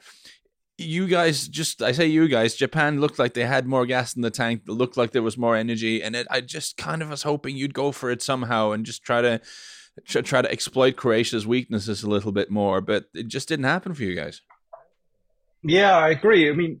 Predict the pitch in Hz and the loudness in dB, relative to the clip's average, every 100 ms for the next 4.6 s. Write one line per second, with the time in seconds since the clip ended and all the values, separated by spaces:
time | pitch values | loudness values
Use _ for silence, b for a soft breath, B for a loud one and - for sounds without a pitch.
0 | _ 151 202 226 - 196 170 156 - 160 | _ 2 4 4 4 2 2 -2 2 4
1 | 180 - 156 143 135 123 - - - 123 | 4 2 4 4 4 2 -4 -6 -4 -6
2 | - 131 - 135 135 123 120 113 - 120 | 2 2 4 2 2 0 2 0 2 -2
3 | 117 127 120 - 131 - 131 131 117 92 | 0 0 0 0 0 0 0 2 0 -2
4 | 76 - 123 135 - | -6 -4 0 4 2